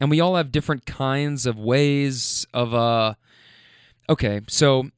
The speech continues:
my brother, he's bipolar manic. You say something wrong, or you say something in a funny way, it sets him off, no matter what. My sister, she has really bad anxiety issues. You tell her something small,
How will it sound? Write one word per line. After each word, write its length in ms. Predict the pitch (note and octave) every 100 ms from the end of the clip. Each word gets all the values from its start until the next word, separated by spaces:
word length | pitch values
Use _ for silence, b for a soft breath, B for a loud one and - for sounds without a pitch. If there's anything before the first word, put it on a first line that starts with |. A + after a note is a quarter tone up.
| _ -
my 140 | D3
brother, 540 | C#3 D#3+ F3 C#3+ B2 A#2+ _ -
he's 280 | B2 D#3 C3+
bipolar 460 | C#3+ C3 C#3 B2
manic. 560 | A2 G#2 D2+ - - - _ _
You 160 | B2 C3+
say 200 | - D3+
something 380 | - D#3 D#3 C#3+
wrong, 520 | C3+ C3 C3 C3 C3 b b b b
or 80 | B2
you 100 | A#2+
say 180 | -
something 400 | C#3 D3+ C#3+ D3
in 120 | C#3+ A#2+
a 40 |
funny 300 | - C#3+ C#3+
way, 560 | C3 C3 B2+ B2 B2 B2 _ _ -
it 120 | A#2+
sets 300 | - B2+ -
him 140 | A#2
off, 380 | G#2+ F#2 F2+ - -
no 160 | B2+ A#2+
matter 240 | A2 G#2+
what. 260 | G#2 D2+ - _ _ b b b b
My 100 | B2
sister, 600 | A#2+ - G#3+ - A#2 G#2+ b b b
she 180 | b D#3+
has 140 | E3+ C3
really 200 | D3+ C#3
bad 300 | B2 A#2 A2+
anxiety 560 | A#2+ A2 A#2+ B2+ A2+ G2+
issues. 540 | G2+ - E2+ F2 - - _
You 100 | C3
tell 180 | B2 D3
her 80 | D#3
something 320 | - D#3 D3+
small, 720 | - - D3 D3 C#3+ C#3 -